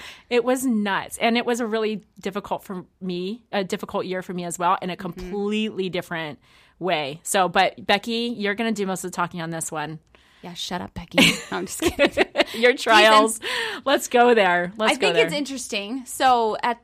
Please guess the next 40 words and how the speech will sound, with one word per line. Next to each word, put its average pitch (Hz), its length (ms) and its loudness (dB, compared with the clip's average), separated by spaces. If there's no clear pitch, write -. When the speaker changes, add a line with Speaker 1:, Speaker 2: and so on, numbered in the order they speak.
Speaker 2:
just 381 220 -4
a 381 60 -2
few 269 220 -2
weeks 214 260 -6
ago, 180 240 -2
I 202 100 2
had 196 240 -2
one 196 160 -6
of 196 140 -10
my 190 180 -4
dear, 226 400 -4
dear 190 460 -2
friends, 170 540 -8
soul 226 520 0
sister 208 400 -8
friend, 170 340 -6
the 175 60 -4
kind 247 220 0
of 262 80 -4
friend 208 220 0
Speaker 1:
Mm-hmm. 185 40 -6
Speaker 2:
you 190 40 -6
can 190 120 -4
just 180 160 -8
lay 175 160 0
in 180 80 -2
bed 165 200 -6
with 175 140 -12
and 175 80 -10
not 170 220 -8
say 165 160 -10
anything. 165 480 -8
And 151 220 -12
she 233 360 -6
had 202 200 0
a 175 180 -8
very 190 300 -2
last 180 320 -4
minute 175 200 -6
move 165 440 -10